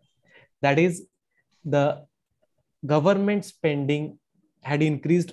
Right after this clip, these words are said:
only because of the pandemic. On chronic diseases, it's negligible. A family budget prioritizes food, prioritizes g-, prioritizes trips, prioritizes pleasure, but doesn't prioritize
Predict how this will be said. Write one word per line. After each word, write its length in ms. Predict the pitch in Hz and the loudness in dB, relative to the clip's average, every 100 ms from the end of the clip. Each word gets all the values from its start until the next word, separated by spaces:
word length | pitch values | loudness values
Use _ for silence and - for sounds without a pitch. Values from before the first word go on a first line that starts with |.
| - | 0
only 360 | 170 175 175 | 2 4 4
because 340 | 185 160 165 151 | 2 0 -2 -2
of 160 | 139 | -4
the 80 | 131 | -6
pandemic. 640 | 131 131 127 131 151 170 175 _ | -4 -2 -2 -2 -2 -2 -6 _
On 240 | 139 143 143 | -4 -4 0
chronic 400 | 135 139 151 147 | 0 2 0 0
diseases, 380 | 143 147 143 | 0 0 -2
it's 200 | 143 127 | -2 -6
negligible. 680 | 131 127 127 156 156 156 180 190 - _ _ _ _ - | -4 -2 2 2 4 2 2 -2 -12 _ _ _ _ -4
A 60 | |
family 560 | 170 - 170 175 226 254 | -4 0 2 4 4 4
budget 500 | 190 180 151 175 175 _ _ | 4 2 2 -2 -4 _ _
prioritizes 800 | - 147 156 165 160 151 151 147 - _ | -2 0 0 -2 -2 -2 -2 -6 -10 _
food, 340 | 175 202 208 - - | -2 0 0 -6 -6
prioritizes 960 | 143 143 143 143 135 127 143 139 - - 123 | -4 -2 -2 -2 -2 -2 -4 -4 -14 -8 -4
g-, 260 | 135 208 | -2 -4
prioritizes 920 | - 139 135 151 147 147 143 147 - - _ - | -2 0 2 0 2 2 2 -2 -4 -18 _ 0
trips, 400 | 175 220 - - _ _ _ _ | 2 2 -4 -20 _ _ _ _
prioritizes 640 | 147 147 151 143 139 139 - - | 0 0 0 -2 -2 -4 -8 -4
pleasure, 480 | 147 156 135 180 180 | 2 2 2 -2 -4
but 240 | 151 139 | -8 -4
doesn't 340 | 131 127 143 139 | -2 -2 -2 -4
prioritize 500 | 123 117 120 120 | -6 -6 -6 -6